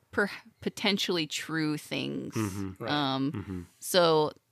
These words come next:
Speaker 1: it was, when I read it, I was like, "Oh, I love the idea so much that I, I've thought about this. I love villains so much. I love monsters. I love villains." And I've kind of gone through a, a reformation, I guess, of how I viewed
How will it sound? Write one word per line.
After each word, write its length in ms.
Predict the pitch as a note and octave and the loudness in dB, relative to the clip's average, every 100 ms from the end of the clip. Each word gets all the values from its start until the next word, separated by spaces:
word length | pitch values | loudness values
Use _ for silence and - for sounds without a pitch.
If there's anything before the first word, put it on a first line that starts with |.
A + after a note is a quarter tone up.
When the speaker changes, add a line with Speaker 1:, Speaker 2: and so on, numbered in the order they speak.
| _ | _
Speaker 1:
it 160 | - F#3+ | 6 6
was, 320 | F3+ D#3+ - - | 6 2 -2 -2
when 160 | F3 | 4
I 120 | F3 D#3 | 6 6
read 240 | D#3 D#3+ | 4 2
it, 80 | D3+ | 4
I 40 | |
was 80 | C#3 | 0
like, 120 | D#3 - | -4 -4
"Oh, 280 | D#3+ - - - _ _ _ _ _ - | -4 -4 -12 -20 _ _ _ _ _ -2
I 40 | |
love 160 | D3+ C#3 | 0 0
the 100 | C#3+ | 0
idea 260 | C3+ C#3 C#3 | 0 -2 -4
so 200 | - - | -2 -2
much 440 | - - - - - | -2 -4 -6 -8 -4
that 100 | B2 | 0
I, 300 | B2 - - _ _ _ _ - | 2 0 -4 _ _ _ _ 2
I've 160 | E3 | 2
thought 280 | - F3 E3+ | 6 8 10
about 260 | E3+ D#3+ D3+ | 10 4 4
this. 160 | D#3 | 0
I 80 | - | 2
love 240 | D3+ D3 C#3 | 2 2 0
villains 480 | D#3 D3+ - - | -2 -2 -2 -4
so 120 | - - | -4 -4
much. 300 | - - - | -4 -4 0
I 60 | |
love 200 | D3+ C#3+ | 2 4
monsters. 540 | C#3 C#3+ C#3+ - D#3 D3+ | 2 2 0 2 0 2
I 60 | D3 | 2
love 240 | D3+ C#3+ | 4 2
villains." 720 | C#3+ D3+ D3 D3 D3 D3 - - - _ - | 2 0 2 4 4 2 0 -10 -18 _ 6
And 140 | E3+ | 8
I've 380 | F3 D#3 C#3+ - | 10 8 4 -2
kind 240 | - F3 D#3+ | 6 8 8
of 80 | |
gone 280 | D3+ D#3 D3+ | 6 6 6
through 300 | D3 D#3 D#3 | 2 0 4
a, 320 | C#3+ C#3 C#3+ - _ _ | 6 6 4 -2 _ _
a 80 | E3+ | -4
reformation, 720 | D3 C#3+ - D#3 C3+ - - | 0 0 0 -4 -2 -2 -2
I 100 | - | -4
guess, 460 | C3+ C3 C3+ - - | -2 0 0 -2 0
of 160 | - E3+ | 4 4
how 280 | F#3+ E3 D#3+ | 6 8 10
I 160 | D#3 | 8
viewed 520 | D3 D#3 D#3 D#3 D#3 | 6 2 4 4 2